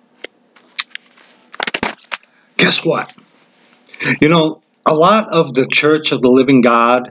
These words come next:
have been warning and telling you that, um, here in America, lockdowns are coming. The second wave that, um, Sosa, the Black Pope,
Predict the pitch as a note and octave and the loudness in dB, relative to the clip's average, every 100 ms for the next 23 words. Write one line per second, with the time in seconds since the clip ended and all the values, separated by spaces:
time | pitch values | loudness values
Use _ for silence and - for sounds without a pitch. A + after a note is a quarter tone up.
0 | - C3 G#2+ A#2+ A2+ A2 A2+ A#2+ B2 B2+ | -4 -2 0 -2 0 2 2 4 2 2
1 | C#3 C#3 - _ _ A2+ A2 - A#2+ B2 | -2 -4 -10 _ _ 2 2 2 0 2
2 | B2+ A#2+ A#2+ _ _ _ _ _ A#2 C3 | 2 0 -2 _ _ _ _ _ 4 6
3 | B2 C3+ - _ _ _ _ _ - A#2+ | 4 0 -10 _ _ _ _ _ -2 -2
4 | A2 A2 - C3+ A2+ G#2+ G#2 G#2 G2+ F#2+ | 0 -4 -4 0 0 2 0 0 -2 -6
5 | _ _ _ _ - C3+ B2 A#2 A#2 A#2+ | _ _ _ _ 0 2 2 0 0 -2
6 | A#2+ D#3+ E3 _ _ _ _ _ _ _ | 0 -2 -2 _ _ _ _ _ _ _
7 | _ _ - - A#2+ A2 - C3+ C3 C3 | _ _ -16 -4 -2 -2 -2 -2 0 0
8 | B2 C3+ C3+ B2+ C3 C3+ A#2+ - C3+ - | 0 -2 0 0 4 4 4 2 0 0
9 | C#3 A#2 B2+ B2+ B2+ C3 C3 - A#2+ A2 | -4 0 2 2 2 2 0 0 0 0
10 | A2 - A#2 A2 G#2 G2 G2+ - - - | -4 -4 0 2 2 -2 -6 -8 -4 0
11 | C#3+ - D3+ B2+ A2+ A#2+ A#2+ - - C#3 | 0 -2 -2 -2 2 2 0 -4 0 0
12 | C#3 | 0